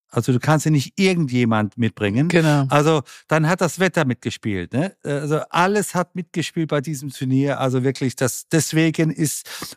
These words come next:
Speaker 1: auch die, die lachenden Gesichter von, von, äh, Swiatek und von Sinner an dem Abend, weil sie gemerkt haben, jetzt sitzt sie zumindest für ein Jahr auf dem absoluten Tennis-Olymp.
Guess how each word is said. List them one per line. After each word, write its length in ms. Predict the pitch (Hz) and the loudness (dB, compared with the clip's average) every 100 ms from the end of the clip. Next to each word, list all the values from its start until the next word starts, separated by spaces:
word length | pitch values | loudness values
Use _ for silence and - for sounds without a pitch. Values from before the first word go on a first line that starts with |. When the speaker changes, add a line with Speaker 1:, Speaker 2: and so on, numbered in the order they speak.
| - | 0
Speaker 1:
auch 240 | 156 160 | 2 2
die, 300 | - 160 131 - - - | -2 -2 -2 -4 -18 -2
die 80 | |
lachenden 540 | 131 151 185 175 156 147 | 2 4 2 0 -2 -2
Gesichter 560 | 135 143 190 - 165 | 0 0 -2 0 -2
von, 320 | 143 151 135 127 | 0 0 0 -2
von, 440 | 135 127 123 131 | 0 0 0 -2
äh, 280 | - 135 123 | -4 0 0
Swiatek 540 | 117 151 143 127 139 156 | 0 0 0 2 0 0
und 140 | 131 | -2
von 120 | 143 123 | 0 2
Sinner 240 | 139 131 | 2 4
an 80 | 127 | 4
dem 160 | 135 | 4
Abend, 180 | 117 127 | 2 2
weil 100 | 131 | 2
sie 120 | 131 | 2
gemerkt 400 | 131 139 180 - | 2 4 2 0
haben, 320 | 165 147 139 127 - - | 0 0 -2 -8 -14 -10
jetzt 380 | 139 175 196 - | 0 0 0 0
sitzt 240 | 175 - | -2 -2
sie 220 | 165 160 - - - | 0 0 -2 -10 -6
zumindest 400 | 147 151 147 - | -2 0 0 0
für 140 | 139 | 0
ein 240 | 135 151 | 2 2
Jahr 420 | 135 123 117 123 - | 2 2 2 -2 -2
auf 180 | 123 | -4
dem 140 | - 117 | -2 -4
absoluten 680 | 123 131 - 120 117 120 | -2 -4 -4 -6 -4 -6
Tennis-Olymp. 800 | - 113 104 98 107 98 80 78 | -4 -2 -2 -4 -4 -4 -4 -10